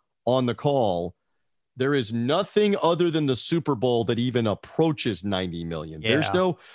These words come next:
Speaker 1: there's no other live events, live games, live anything getting fifty million people to watch.
Speaker 2: Yeah,
Speaker 1: I
Speaker 2: I
Speaker 1: don't
Speaker 2: couldn't
Speaker 1: care
Speaker 2: even
Speaker 1: what sport, what live event, the Oscars, concerts, whatever.
Speaker 2: Yeah.
Speaker 1: Too many choices, too much other stuff going on.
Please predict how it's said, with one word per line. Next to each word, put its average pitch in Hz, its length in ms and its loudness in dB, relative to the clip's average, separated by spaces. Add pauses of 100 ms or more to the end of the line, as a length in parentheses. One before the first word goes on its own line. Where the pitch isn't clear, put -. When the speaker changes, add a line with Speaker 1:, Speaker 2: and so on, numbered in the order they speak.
Speaker 1:
there's 147 240 0
no 170 260 4
other 156 300 4
live 120 400 4
events, 156 480 2
live 127 420 2
games, 143 400 2
live 123 360 2
anything 127 480 0
getting 117 340 2 (320)
fifty 202 320 0
million 107 340 0
people 98 280 -8
to 80 80 -12
watch. 78 480 -12 (260)
Speaker 2:
Yeah, 123 340 0
Speaker 1:
I 110 40 4
Speaker 2:
I - 20 4
Speaker 1:
don't 175 100 2
Speaker 2:
couldn't 160 160 4
Speaker 1:
care 131 120 6
Speaker 2:
even 120 120 2
Speaker 1:
what 156 240 0
sport, 180 560 0
what 151 280 2
live 160 320 2
event, 160 420 2
the 131 120 2
Oscars, 165 600 -2
concerts, 165 760 2
whatever. 139 600 2
Speaker 2:
Yeah. 104 400 4 (120)
Speaker 1:
Too 180 140 0
many 208 180 2
choices, 180 720 2
too 180 180 0
much 185 280 2
other 170 180 4
stuff 170 340 0
going 156 280 2
on. 117 480 2